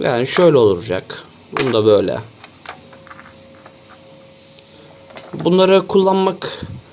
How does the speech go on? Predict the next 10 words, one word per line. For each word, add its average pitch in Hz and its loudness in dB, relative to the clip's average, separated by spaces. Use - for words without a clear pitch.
istemedim. 165 0
Çünkü 170 0
aynı 165 2
piller 160 2
olsun 104 0
dedim. 123 -4
Ee, 87 0
ya 107 -2
doldurabiliriz 202 2
isterse. 143 0